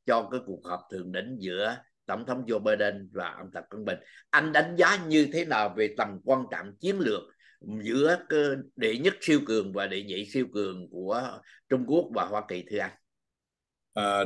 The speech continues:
Speaker 2: tiếp lời với anh Hoàng Bách, thưa quý khán thính giả, cái hội nghị apec được, ờ, sẽ diễn ra vào ngày mười một tây, à, tháng mười một,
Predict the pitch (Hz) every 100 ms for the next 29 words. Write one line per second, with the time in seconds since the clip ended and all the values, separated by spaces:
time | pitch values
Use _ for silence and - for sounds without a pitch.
0 | 98 131 131 104 104 113 113 101 95 117
1 | - _ 110 104 104 123 113 107 139 104
2 | 90 98 - 117 117 107 95 92 95 98
3 | 95 131 - 101 90 87 - 95 90 87
4 | _ _ _ _ - 92 101 107 123 120
5 | 110 95 95 90 90 90 87 95 92 -
6 | 104 104 98 98 _ _ _ - 90 90
7 | 90 113 117 98 92